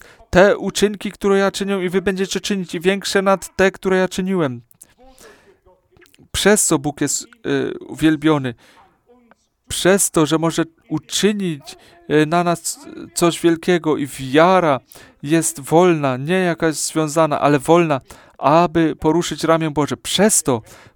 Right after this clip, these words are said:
Pan jest wielbiony. Jak już było wspomniane, wszyscy ci inni, Hebrajczyków trzynaście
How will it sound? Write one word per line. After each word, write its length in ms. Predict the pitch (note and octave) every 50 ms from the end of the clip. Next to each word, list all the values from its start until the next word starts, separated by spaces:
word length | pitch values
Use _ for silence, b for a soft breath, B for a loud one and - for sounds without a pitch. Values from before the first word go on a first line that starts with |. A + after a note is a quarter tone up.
| B _
Pan 460 | - C3 C#3 E3 E3+ E3 D3 C3+ B2 - b b b b b - -
jest 360 | C3 C#3 D3 C#3 - - - -
wielbiony. 640 | C3+ - D3 D3 C#3 C#3 C#3 C#3 C3+ B2+ A#2 A2 G#2 - _ - B2+
Jak 360 | B2+ C3+ D3 E3 F3 - -
już 280 | F#3+ F3+ F3 - - D3 -
było 320 | D3 D3+ D#3+ D#3 D3+ D3+ C#3+
wspomniane, 560 | - - - C#3+ C#3+ C#3 D3 D#3 E3 F3+ F3+ -
wszyscy 460 | - - - F#3+ G3+ - - - G3+
ci 200 | F3+ - E3 D3
inni, 360 | E3 F#3 G3 F3+ D#3+ D3 C3+ B2+ - _ _ _ _ b b b b b b b F3 E3+ _ _ _ _ _ _ _ - - - - -
Hebrajczyków 760 | - - - C#3+ C#3 C#3 D3+ D3 C#3+ - - E3 - F3 - -
trzynaście 500 | - - D3 D3+ D3+ D#3 - - -